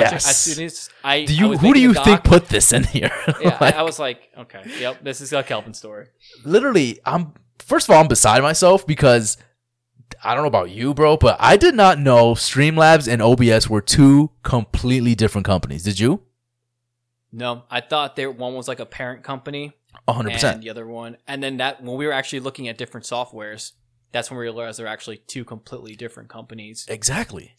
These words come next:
Speaker 2: And that Streamlabs just, like, makes O B S look prettier and make it, makes it more user-friendly. But then I also didn't know that they took Lightroom and, like, "We're just gonna copy your website, man."
Speaker 1: Yeah. They give no fucks. This is, like,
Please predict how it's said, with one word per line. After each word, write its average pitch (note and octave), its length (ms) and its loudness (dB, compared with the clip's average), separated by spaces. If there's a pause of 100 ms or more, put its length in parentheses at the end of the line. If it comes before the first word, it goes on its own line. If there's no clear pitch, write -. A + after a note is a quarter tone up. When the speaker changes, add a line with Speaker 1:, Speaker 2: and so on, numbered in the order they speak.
(120)
Speaker 2:
And A#2 220 -10
that A2 220 -20 (320)
Streamlabs A#2 720 -14
just, - 260 -16
like, A2 220 -18
makes A2 520 -16 (360)
O A#2+ 100 -16
B A#2 220 -14
S A2 340 -16
look A2 220 -20
prettier B2+ 840 -12
and G2+ 400 -20 (260)
make A2+ 180 -14
it, - 160 -20
makes A2+ 220 -16
it B2 80 -20
more A2+ 180 -18
user-friendly. A2+ 800 -18 (400)
But B2 140 -14
then A#2 100 -12
I A#2 40 -8
also A#2+ 240 -10
didn't A#2+ 160 -12
know A#2+ 120 -8
that A2 160 -14
they A2 100 -12
took A2+ 220 -18
Lightroom A2 400 -14
and, G#2+ 100 -20
like, G#2 200 -20 (200)
"We're C#3 120 -12
just D3+ 100 -16
gonna G#3 100 -12
copy C3 300 -8
your A2 80 -14
website, G#2+ 340 -16
man." G2+ 240 -20
Speaker 1:
Yeah. E3 200 -6 (320)
They A2 80 -14
give E3 120 -10
no G3 120 -2
fucks. - 380 -2
This - 180 0
is, G#3 100 -2
like, D#3+ 220 0